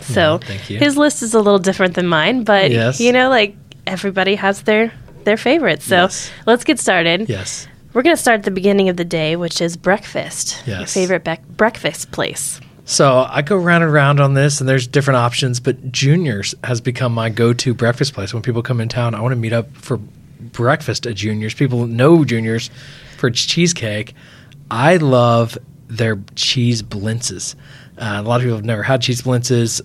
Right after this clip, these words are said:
Speaker 2: I've always liked cheese blintzes, and that's the place that I know here in New York City that I can get them, get them, and they're really good. So if you like cheese, and then they've got a good breakfast across the board. If you just want eggs and bacon, they got eggs and bacon, they got good coffee. It's a good, good, and it's not as crowded at breakfast as it is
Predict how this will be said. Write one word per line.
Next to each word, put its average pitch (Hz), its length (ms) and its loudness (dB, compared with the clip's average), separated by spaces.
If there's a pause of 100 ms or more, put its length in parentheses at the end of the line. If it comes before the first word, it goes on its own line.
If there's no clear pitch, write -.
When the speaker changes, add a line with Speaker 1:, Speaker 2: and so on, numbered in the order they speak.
(160)
Speaker 2:
I've 110 200 -6 (220)
always 117 320 -2
liked 104 240 -6
cheese 107 300 -8
blintzes, 117 640 -6
and 110 160 -6
that's 120 220 -4
the 131 120 -6
place 113 340 -6
that 107 140 -6
I 101 80 -6
know 104 160 -6
here 110 140 -8
in 101 80 -8
New 101 60 -8
York 101 100 -8
City 101 200 -12
that 101 120 -8
I 98 60 -6
can 92 120 -10
get 98 160 -8
them, 117 180 -4 (440)
get 143 160 0
them, 143 320 2
and 110 120 -8
they're 110 120 -6
really 107 280 -4
good. 95 280 -6 (100)
So - 160 -4
if 104 100 -6
you 110 140 -2
like 127 200 -4
cheese, 120 220 -6
and 151 180 2
then 175 120 4
they've 165 160 4
got 160 140 4
a - 20 0
good 139 240 2
breakfast 131 360 0
across 117 200 -2
the - 60 -16
board. 113 160 -2
If - 60 -14
you 107 40 -10
just 113 140 -8
want 123 160 -6
eggs 113 180 -6
and 107 80 -6
bacon, 120 400 -2 (420)
they 123 60 -8
got 113 80 -2
eggs 101 140 -6
and 98 80 -10
bacon, 120 260 0
they 113 80 -4
got 101 140 -6
good 101 180 -6
coffee. 104 480 -2 (460)
It's 143 120 -6
a 123 60 0
good, 110 160 0
good, 110 220 -2
and 127 80 -4
it's 117 120 -6
not 120 100 -2
as 101 100 -6
crowded 98 580 -6
at - 100 -14
breakfast 98 460 -10
as 101 160 -10
it 98 80 -6
is 95 320 -10